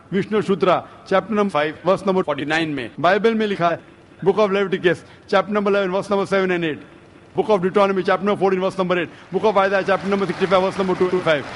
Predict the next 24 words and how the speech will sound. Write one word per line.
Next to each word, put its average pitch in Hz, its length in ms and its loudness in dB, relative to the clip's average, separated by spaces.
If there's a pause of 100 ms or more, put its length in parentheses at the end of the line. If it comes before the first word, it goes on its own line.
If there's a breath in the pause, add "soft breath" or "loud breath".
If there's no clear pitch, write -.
(140)
कि 202 100 4
सोर 202 200 4
का 202 100 0
गोश्त 190 220 -2
खाना 180 200 0
हराम 160 280 -2
है। 120 120 -8 (440 loud breath)
कुरान 202 260 2
का 202 80 -2
तो 196 100 0
जिक्र 190 260 0
कर 180 160 -2
चुका 180 180 0
है, 180 60 0
चार 180 200 0
जगह 180 200 -2
लिखा 170 300 0
है, 165 120 -4 (240 loud breath)
हम 208 160 0
सोर 196 220 2
का 202 100 0
गोश्त 190 220 -2
नहीं 180 100 0
खाते 156 340 -2